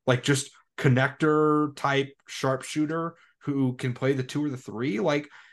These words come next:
yeah, sign me up. He'd be fucking great with, uh, another redheaded shooter in Sacramento. So, um, that's kinda where I'm at. We're gonna talk about Ben Sheppard. Sheppard has seemed like a late rise, uh, through the, the,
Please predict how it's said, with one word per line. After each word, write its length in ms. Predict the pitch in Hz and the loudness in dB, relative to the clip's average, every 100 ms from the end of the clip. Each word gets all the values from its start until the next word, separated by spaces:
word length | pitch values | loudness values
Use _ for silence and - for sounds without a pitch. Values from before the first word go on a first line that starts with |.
| _ | _
yeah, 280 | 127 214 277 | 2 4 4
sign 260 | - 190 220 | 0 0 0
me 140 | 226 | 2
up. 140 | 226 - | 2 2
He'd 120 | 156 | -2
be 120 | 175 | -2
fucking 340 | 170 165 156 | -4 -4 -6
great 400 | 131 123 170 156 | -4 -2 0 0
with, 240 | 135 135 135 | 0 0 2
uh, 160 | 131 127 | 0 0
another 300 | 135 147 131 | 0 0 0
redheaded 420 | 127 127 113 107 | 0 0 -4 -6
shooter 440 | - 123 120 113 | -6 -2 -2 -2
in 160 | - 113 | -6 -6
Sacramento. 640 | 120 107 110 107 101 - 131 | -4 -4 -4 -4 -4 -6 -8
So, 480 | - 104 104 101 - - - | 0 2 2 0 -6 -20 -6
um, 260 | 110 107 104 | 0 0 2
that's 200 | 127 - | 0 2
kinda 220 | 139 131 | 2 4
where 140 | 127 | 4
I'm 120 | 117 | 4
at. 240 | 131 160 - - _ | 2 2 0 -8 _
We're 140 | 135 139 | -6 -6
gonna 60 | |
talk 180 | 143 135 | -6 -4
about 220 | 117 - | -6 -4
Ben 240 | - 147 156 | -2 -2 -2
Sheppard. 540 | - 123 120 120 120 - _ _ | -2 -2 0 -2 -4 -10 _ _
Sheppard 440 | - 233 240 311 | 0 2 2 2
has 180 | 285 - | -2 -4
seemed 220 | 143 170 | -4 -4
like 160 | 175 - | -4 -4
a 120 | 113 110 120 | -4 -6 -6
late 240 | 120 - | -4 -4
rise, 640 | 113 104 113 123 135 - - | -2 0 2 0 -2 -8 -8
uh, 380 | 127 113 110 107 - _ _ _ - | -2 0 0 -2 -8 _ _ _ -2
through 320 | 131 127 120 | 2 4 2
the, 340 | 113 113 - - | 0 -2 -2 -6
the, 180 | 117 | -8